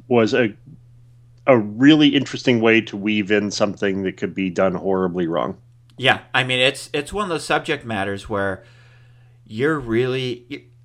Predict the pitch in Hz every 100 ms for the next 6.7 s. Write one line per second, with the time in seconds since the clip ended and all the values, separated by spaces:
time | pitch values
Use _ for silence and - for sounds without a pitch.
0 | - 143 170 151 - 151 113 - 117 113
1 | 107 98 - 107 87 82 82 85 90 -
2 | - - - - 123 139 123 101 - -
3 | - 104 101 _ - 98 - - - -
4 | 104 101 92 92 90 - 104 92 - -
5 | _ _ _ - - 131 107 107 92 -
6 | 87 95 - 82 76 85